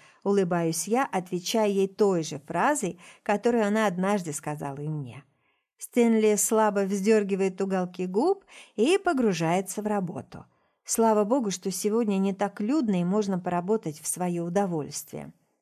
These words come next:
Можно даже помечтать о руках Эзры, которые доводят до исступления, о его мощных плечах и крепком торсе, под которыми мои стоны становятся чаще,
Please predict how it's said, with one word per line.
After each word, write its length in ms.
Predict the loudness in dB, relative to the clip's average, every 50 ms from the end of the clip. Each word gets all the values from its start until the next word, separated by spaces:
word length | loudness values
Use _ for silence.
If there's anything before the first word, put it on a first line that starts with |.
| _ _ -4
Можно 440 | -2 0 0 0 0 0 0 0
даже 360 | 2 2 2 2 2 0 -2 -4 -6 -16 -20 -20 -20 _ _ _ 0
помечтать 800 | 2 2 2 0 -2 -6 -8 -6 -4 -4 -4 -4 -4 -8 -12 -16 _ _ _ _ _ _ _ _ _ -8
о 120 | -4 -4
руках 460 | -4 -4 -4 -6 -6 -8 -8 -10 -14 _ _ _ _ _ _ -10
Эзры, 560 | -8 -6 -6 -6 -8 -10 -12 -14 -16 -16 -18 _ _ _ _ -20 _ -4
которые 380 | -2 -2 0 0 0 0 0
доводят 720 | 0 2 2 2 2 2 2 4 4 4 4 2 0 -2 0
до 200 | 0 2 2 2 0 0
исступления, 960 | 0 0 0 0 0 -2 -2 0 0 0 2 2 0 0 -2 -2 -4 -6 -8 -14 -18 -20 -8 -2
о 100 | -2 0
его 280 | 2 2 2 2 2
мощных 440 | 4 4 2 2 0 0 -4 -4 -2
плечах 580 | -2 -2 -2 -2 0 0 0 0 0 -2 -2 -4
и 100 | -6 -4
крепком 500 | -4 -2 -4 -4 -2 -4 -4 -4 -4 -6
торсе, 600 | -6 -6 -4 -4 -2 -4 -4 -6 -8 -8 -8 -8 -10 -14 -20 -20 -10 _ -4
под 160 | -4 -4 -4
которыми 800 | -2 -2 -2 -2 -4 _ _ 0 2 4 4 4 4 2 2
мои 280 | 0 0 0 0 0 -2
стоны 560 | -2 -4 -4 _ -4 -2 0 0 0 0 -2
становятся 720 | -4 -4 -4 -4 -2 -2 -2 -4 -4 -6 -8 -10 -12 -12
чаще, 720 | -10 -8 -6 -4 -4 -4 -4 -4 -6 -8 -10 -10 -10 -12